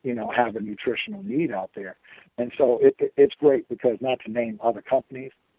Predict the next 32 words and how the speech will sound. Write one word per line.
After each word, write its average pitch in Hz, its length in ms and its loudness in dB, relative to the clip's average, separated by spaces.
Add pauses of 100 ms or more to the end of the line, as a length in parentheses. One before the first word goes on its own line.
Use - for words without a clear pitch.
(120)
but 127 220 2
my 110 100 0
brother 127 400 4
and 104 120 -8
I, 101 240 -6
who 117 100 -4
both 110 320 0
had 110 260 -4
success 110 360 -8
on 101 80 -12
the - 100 -20
challenge, 113 380 -6
me 117 180 -6
with 107 220 -10
weight 104 200 -8
loss 117 300 -6
and 104 200 -12
with 95 160 -16
muscle 101 360 -10
gain, 113 320 -4 (680)
there 143 140 10
are 135 60 4 (100)
certain, 156 340 0 (220)
you 156 100 -6
know, 123 140 -2
programs 143 500 0
out 117 260 0
there 113 180 0
that 104 180 -4
we 135 180 6
wouldn't 113 420 -2
do 120 300 0